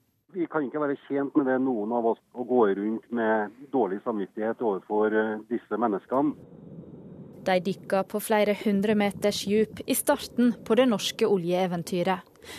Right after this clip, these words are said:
Speaker 2: Flere pionerdykkere har kjempet i mange år fordi de mener staten må ta fullt ansvar for helseskadene de fikk. Etter at de tapte i Høyesterett i to tusen og ni,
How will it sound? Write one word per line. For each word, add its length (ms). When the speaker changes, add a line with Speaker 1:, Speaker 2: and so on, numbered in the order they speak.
Speaker 2:
Flere 440
pionerdykkere 1000
har 160
kjempet 480
i 60
mange 320
år 280
fordi 360
de 160
mener 280
staten 600
må 100
ta 160
fullt 460
ansvar 560
for 160
helseskadene 840
de 140
fikk. 420
Etter 260
at 140
de 60
tapte 500
i 160
Høyesterett 600
i 80
to 200
tusen 400
og 80
ni, 240